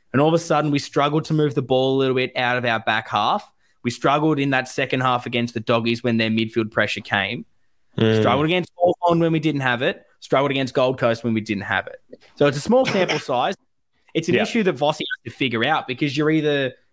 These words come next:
Speaker 1: changing your system because you don't have a player or you're fitting someone into that hole.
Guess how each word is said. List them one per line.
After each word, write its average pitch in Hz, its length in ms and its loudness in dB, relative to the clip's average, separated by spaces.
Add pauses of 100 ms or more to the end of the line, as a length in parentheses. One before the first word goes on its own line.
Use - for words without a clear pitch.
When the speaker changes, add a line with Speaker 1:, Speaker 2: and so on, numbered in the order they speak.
(500)
Speaker 1:
changing 196 420 0
your 160 100 2
system 147 520 -2
because 127 300 -4
you 135 80 2
don't 127 260 0
have 120 220 0
a 104 40 -2
player 117 360 0
or 117 240 -2
you're 123 140 0
fitting 131 280 -2
someone 113 300 0
into 110 140 -4
that 98 180 -4
hole. 98 400 -2